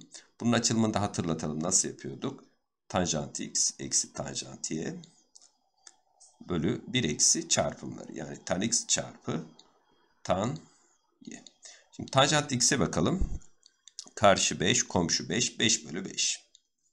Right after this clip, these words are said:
Eksi. Tanjant y'ye bakalım.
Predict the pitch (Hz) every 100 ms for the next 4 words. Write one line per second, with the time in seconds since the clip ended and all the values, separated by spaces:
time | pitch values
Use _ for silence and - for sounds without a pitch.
0 | _ _ _ _ _ _ _ _ _ -
1 | - - 107 - - - - - - _
2 | _ _ - 131 143 139 139 117 139 107
3 | - 104 165 -